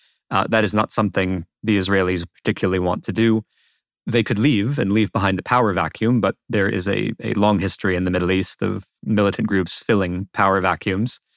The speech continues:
Uh, there's been some talk of trying to bring the Palestinian Authority, uh, which has, uh, some governing responsibilities in the occupied West Bank, trying to bring it back to Gaza as it was until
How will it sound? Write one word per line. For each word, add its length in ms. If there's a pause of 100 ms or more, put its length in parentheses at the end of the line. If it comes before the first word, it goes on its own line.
(360)
Uh, 200
there's 220
been 200
some 200
talk 320
of 100
trying 300
to 80
bring 220
the 80
Palestinian 560
Authority, 520 (220)
uh, 260
which 260
has, 460 (120)
uh, 200
some 360
governing 320
responsibilities 840
in 60
the 80
occupied 420
West 240
Bank, 320 (400)
trying 280
to 100
bring 260
it 160 (220)
back 320
to 180
Gaza 500
as 200
it 100
was 300
until 520